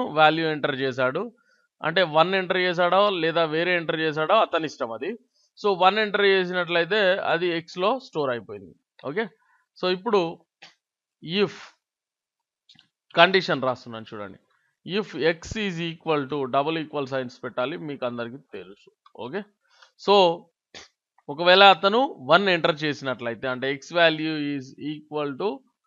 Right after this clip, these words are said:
one అయితే ఏం చేయాలి అని అంటే, ఈ ఫంక్షన్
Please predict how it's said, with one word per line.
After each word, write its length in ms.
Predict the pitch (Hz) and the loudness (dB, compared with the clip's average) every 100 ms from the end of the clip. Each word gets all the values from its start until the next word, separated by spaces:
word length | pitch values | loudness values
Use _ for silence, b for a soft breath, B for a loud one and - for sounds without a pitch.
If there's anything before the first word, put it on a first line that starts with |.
| _ _ 113 117 | _ _ -10 2
one 200 | 139 120 98 _ _ _ _ _ _ - | 2 2 -6 _ _ _ _ _ _ -8
అయితే 480 | 117 117 107 135 185 294 _ _ _ _ _ | -6 -6 -6 -2 -2 -2 _ _ _ _ _
ఏం 220 | - 180 190 | -2 0 0
చేయాలి 500 | 170 147 131 123 120 - _ _ _ - | 2 2 2 0 -8 -12 _ _ _ -14
అని 140 | 110 | -10
అంటే, 280 | 104 107 185 294 _ _ _ _ _ - | -10 -6 -6 -6 _ _ _ _ _ -12
ఈ 140 | 190 226 175 | -6 -4 -2
ఫంక్షన్ 500 | 165 143 - 170 | -2 -2 -4 -6